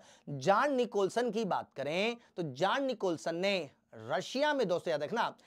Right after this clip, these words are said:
रशिया में यानी रूस में जो राजतंत्र की कमान सौंपी हुई थी, इन्हीं के खिलाफ जो मजदूरों के द्वारा, मजदूरों के द्वारा, किसानों के द्वारा जो क्रांति की मशाल उठाई थी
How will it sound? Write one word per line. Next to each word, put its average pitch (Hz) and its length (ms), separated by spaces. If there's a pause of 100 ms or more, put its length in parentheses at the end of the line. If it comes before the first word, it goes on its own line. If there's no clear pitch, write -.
(220)
रशिया 190 520
में 254 100
यानी 240 160
रूस 214 360
में 175 280 (260)
जो 165 140
राजतंत्र 202 800
की 226 180 (120)
कमान 208 480
सौंपी 190 460
हुई 151 220
थी, 165 340 (300)
इन्हीं 285 300
के 240 160
खिलाफ 190 520
जो 143 240
मजदूरों 202 600
के 202 160
द्वारा, 165 560 (120)
मजदूरों 175 600
के 220 140
द्वारा, 185 360
किसानों 202 680
के 202 160
द्वारा 175 340
जो 175 180
क्रांति 190 580
की 220 220
मशाल 202 440
उठाई 147 320
थी 190 240